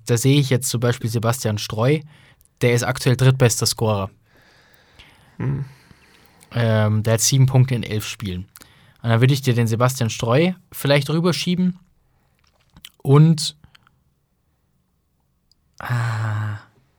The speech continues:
Speaker 1: Dominik Kolb. Für die Breite in der Verteidigung.
Speaker 2: Hm.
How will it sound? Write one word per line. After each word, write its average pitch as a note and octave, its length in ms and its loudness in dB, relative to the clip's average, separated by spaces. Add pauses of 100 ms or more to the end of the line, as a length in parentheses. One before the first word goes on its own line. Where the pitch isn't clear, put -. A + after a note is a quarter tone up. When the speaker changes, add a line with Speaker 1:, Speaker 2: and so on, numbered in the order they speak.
(120)
Speaker 1:
Dominik B2 260 0
Kolb. - 240 -10 (1700)
Für - 120 -6
die A#2 40 -2
Breite A2 300 0
in A2+ 60 -2
der G#2 60 -4
Verteidigung. G2 440 -8 (640)
Speaker 2:
Hm. C3 600 0